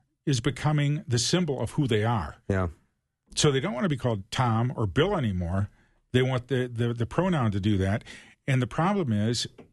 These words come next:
Speaker 1: that's not who they were created. And that's the tough thing. And that's the battle we're gonna be up against as the church.
Speaker 2: All right. Um, here's a Daniel's interpretation of Nebuchadnezzar's dream of the statue depicting four kingdoms.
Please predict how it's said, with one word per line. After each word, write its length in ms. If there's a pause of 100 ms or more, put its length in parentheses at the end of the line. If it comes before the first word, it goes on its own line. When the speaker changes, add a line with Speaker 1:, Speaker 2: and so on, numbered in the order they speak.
(1000)
Speaker 1:
that's 280
not 200 (400)
who 180
they 280 (120)
were 120
created. 460 (560)
And 140
that's 220
the 80
tough 260
thing. 220 (200)
And 100
that's 200
the 80
battle 260
we're 100
gonna 140
be 120
up 140
against 300
as 140
the 80
church. 380 (1200)
Speaker 2:
All 180
right. 260 (460)
Um, 340
here's 240
a 140 (400)
Daniel's 520
interpretation 880
of 160 (100)
Nebuchadnezzar's 840
dream 320
of 140
the 100
statue 560
depicting 560
four 280
kingdoms. 580